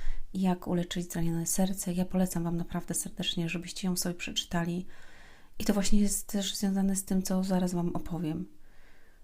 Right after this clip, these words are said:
Po prostu jakby w głowie mi się nie mieści życie jakby w, w takim,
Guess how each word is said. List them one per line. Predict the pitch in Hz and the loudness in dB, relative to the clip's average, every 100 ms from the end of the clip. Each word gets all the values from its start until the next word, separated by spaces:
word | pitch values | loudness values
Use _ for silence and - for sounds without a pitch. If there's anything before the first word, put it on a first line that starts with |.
| - - - | -20 -16 -12
Po | |
prostu | - 202 - - 196 196 - - - - - - - - - - | -6 -4 -4 -4 -4 -6 -10 -18 -20 -20 -16 -16 -16 -16 -14 -2
jakby | 196 196 190 | 0 0 -2
w | 220 | -4
głowie | 214 220 202 | 0 4 4
mi | 190 | 2
się | - | 2
nie | 180 | 2
mieści | 180 185 175 - - 180 208 220 - - - - - - - - - - - - - - - | 4 2 0 -4 -2 0 0 -4 -14 -20 -20 -20 -20 -20 -20 -20 -20 -20 -20 -20 -20 -20 -2
życie | 185 196 202 190 - 175 185 208 - - | 0 2 0 -2 0 4 4 0 -8 -6
jakby | 185 185 185 180 | -4 -2 -2 -2
w, | - - - - | -2 -2 -2 -6
w | - - | -10 -6
takim, | 190 - - 180 180 180 | -4 -4 -2 0 0 -2